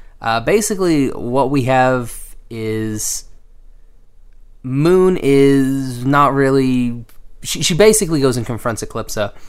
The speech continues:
about what's going on, like, Harry, like, I guess, like, in, in the Moon family, or sorry, it's not the Moon, in the Butterfly family lineage. 'Cause we all know that Hanus is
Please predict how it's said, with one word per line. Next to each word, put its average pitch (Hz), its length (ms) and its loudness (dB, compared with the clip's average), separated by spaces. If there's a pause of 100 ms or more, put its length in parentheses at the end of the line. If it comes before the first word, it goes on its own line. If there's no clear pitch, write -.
(320)
about 107 460 0 (160)
what's 127 240 0
going 123 240 -2
on, 110 500 0 (1300)
like, 113 260 -12
Harry, 120 460 -4
like, 131 240 -6
I 139 120 0
guess, 165 220 0
like, 156 160 2
in, 135 280 2
in 123 160 -2
the 117 100 0
Moon 156 640 2
family, 143 680 2
or 113 80 -2
sorry, 113 180 -2
it's 117 100 -4
not 104 220 -4
the 101 60 -8
Moon, 101 160 -6 (280)
in 127 120 0
the 127 40 0
Butterfly 135 680 4
family 117 420 -2
lineage. 107 720 -6 (1900)
'Cause 147 160 -2
we 147 80 4
all 180 160 6
know 139 160 6
that 113 280 2
Hanus 139 520 0
is 107 680 -4